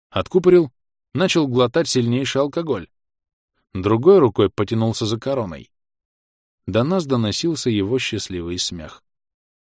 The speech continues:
Раздался сухой треск. Это я сломал тоненькую палочку, очень похожую на ту деревянную штуковину, что торчит из многих пломбиров,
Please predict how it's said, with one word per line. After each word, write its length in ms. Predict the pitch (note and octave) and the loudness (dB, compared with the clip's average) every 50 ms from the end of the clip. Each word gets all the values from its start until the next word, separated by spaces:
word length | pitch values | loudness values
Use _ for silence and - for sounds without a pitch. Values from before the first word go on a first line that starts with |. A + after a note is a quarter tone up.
| _ _ | _ _
Раздался 580 | - F2 D#2+ D#2+ D2+ D2+ D#2 E2+ F#2+ - - D3+ | -10 -8 -8 -8 -8 -6 -8 -6 -6 -6 -8 -10
сухой 440 | C3+ - A2 F#2+ - - E2 D#2+ D#2+ _ _ | -10 -8 -10 -10 -8 -10 -10 -10 -12 _ _
треск. 400 | - - - - - - - _ _ _ _ _ _ _ _ _ _ _ _ _ _ | -14 -12 -10 -10 -10 -12 -14 _ _ _ _ _ _ _ _ _ _ _ _ _ _
Это 200 | - G2+ - G2+ | -6 -2 0 0
я 100 | F#2+ F2+ | 0 0
сломал 360 | - - G2 F#2+ F#2+ F#2 F#2 | -2 -4 -6 -4 -4 -4 -4
тоненькую 480 | - G#2 G2 G2 G2+ G#2 G2+ A#2+ C3 C3+ | -2 -2 -4 -2 -4 -4 -2 -2 -4 -2
палочку, 480 | - D#3 C#3+ G#2+ F2 - - - - - _ _ _ _ | -4 -6 -6 -6 -8 -10 -14 -16 -18 -20 _ _ _ _
очень 280 | - G2+ - G#2 G2 F#2 | -8 -6 -4 -4 -4 -2
похожую 440 | - G2 F2+ - C3 A#2 G#2+ G#2 G2 | -2 -4 -2 0 -2 -2 0 -2 -4
на 100 | F#2+ F#2+ | -4 -4
ту 100 | F#2 A2 | -6 -4
деревянную 500 | G2+ G2+ F#2+ F#2+ F#2 F#2+ F#2+ F#2+ F#2+ F2+ | -4 -2 -2 -2 -2 -4 -4 -6 -6 -8
штуковину, 520 | - - - G2 - D3+ D3+ C#3 A2+ G2+ | -6 -8 -8 -6 -4 -4 -4 -4 -4 -6
что 180 | F2+ - - G2+ | -6 -8 -10 -6
торчит 360 | - G#2 F#2+ - - C3 A#2+ | -4 -4 -4 -4 -6 -6 -4
из 120 | A2 G2+ F#2+ | -4 -4 -4
многих 380 | F#2+ G2 G2+ G2+ F#2+ F#2 E2+ - | -4 -4 -6 -6 -6 -8 -8 -8
пломбиров, 560 | - F#2+ F#2 F2+ F2+ G#2 C#3+ E3+ F3 - | -8 -8 -6 -4 -4 -4 -4 -4 -4 -6